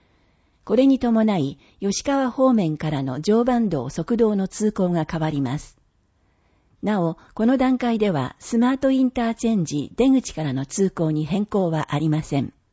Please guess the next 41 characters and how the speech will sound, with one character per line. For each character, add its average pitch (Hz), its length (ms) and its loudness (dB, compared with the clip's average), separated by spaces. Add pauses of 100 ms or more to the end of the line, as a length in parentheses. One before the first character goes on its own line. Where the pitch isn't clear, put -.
(1500)
秋 277 260 2
頃 214 300 2
開 214 240 0
通 226 200 0
予 220 160 2
定 156 220 0
の 143 140 0
道 170 180 0
路 135 140 0
は、 117 180 -4 (300)
オ 175 120 4
レ 240 140 4
ン 277 80 6
ジ 247 160 0
色 214 160 0
で 180 220 -2
描 185 180 2
か 196 100 0
れ 151 120 0
て 123 100 -8
い 131 100 -2
ま 131 180 -4
す。 - 200 -20 (1300)
既 - 220 -2
存 269 160 4
の 220 220 -2
ス - 180 -4
マ 269 140 2
ー 285 40 -2
ト 285 120 -2
イ 277 100 2
ン 262 80 2
タ 240 200 -2
ー 226 80 -2
チ 214 140 -4
ェ 208 80 0
ン 165 60 -4
ジ 135 240 -8
出 240 140 4
口 208 300 0
の 123 220 -6